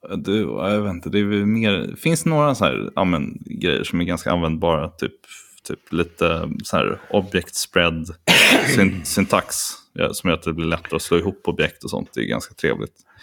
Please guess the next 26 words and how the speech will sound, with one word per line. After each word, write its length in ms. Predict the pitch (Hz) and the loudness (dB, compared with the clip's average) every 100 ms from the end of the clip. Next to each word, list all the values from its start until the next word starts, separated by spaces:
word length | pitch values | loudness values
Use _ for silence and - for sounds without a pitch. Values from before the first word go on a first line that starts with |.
| - - - - - - | -20 -20 -20 -20 -20 -2
Men 180 | 92 95 | 2 2
mycket 200 | 101 113 | 2 2
av 60 | |
det 80 | 104 | 2
andra 300 | 110 95 120 | 2 2 2
är 40 | |
liksom, 260 | 95 - - | 2 0 -6
säger 220 | - - | -6 -6
bara, 140 | - - | -8 -6
nej, 160 | 110 | 0
men 180 | 120 117 | 2 2
jag, 260 | 120 120 - | 0 -2 -2
jag 180 | 120 101 | -4 2
bryr 180 | 135 | 4
mig 140 | 202 - | 4 2
inte, 140 | - | -2
jag 60 | 92 | -2
vill 60 | |
inte 160 | 120 - | -2 0
använda 300 | 101 104 143 | 0 0 2
de 60 | 90 | 2
här 80 | |
grejerna. 340 | 78 80 73 82 _ _ _ _ - - | 0 -2 -4 -6 _ _ _ _ -20 -18
Problemet 420 | - 101 120 131 - | -8 2 2 4 2
är 40 | |
att, 180 | 82 | -2